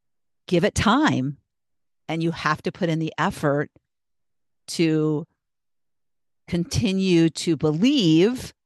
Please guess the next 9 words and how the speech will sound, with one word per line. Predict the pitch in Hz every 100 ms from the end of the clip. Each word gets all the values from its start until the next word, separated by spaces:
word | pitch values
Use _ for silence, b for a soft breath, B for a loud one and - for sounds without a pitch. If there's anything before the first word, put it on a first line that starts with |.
| _ _ _ _ _ _ _ _ _ _ _ _ _ _ _ -
and, | 165 160 165 160 165 - _ _ _ _ -
and | 160 175 160 160 -
desire. | 180 147 175 240 180 156 175 254 _ _ _ _ -
Don't | - 180
give | 196 220
up | 277
on | 339
the | 247
desire, | 196 180 156 151 156 190 269